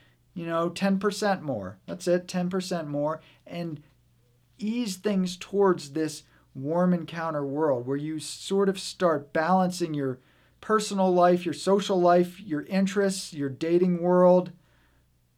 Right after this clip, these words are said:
even your political views. You know, you can interact in those ways. All that stuff can be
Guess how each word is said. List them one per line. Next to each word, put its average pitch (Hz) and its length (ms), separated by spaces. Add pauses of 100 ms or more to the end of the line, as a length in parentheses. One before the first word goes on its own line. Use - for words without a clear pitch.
(720)
even 160 160
your 151 100
political 190 680
views. 202 600
You 170 120
know, 151 80
you 147 120
can 165 140
interact 160 500
in 160 100
those 180 280
ways. 180 300
All 180 280
that 196 200
stuff 175 340
can 160 200
be 151 300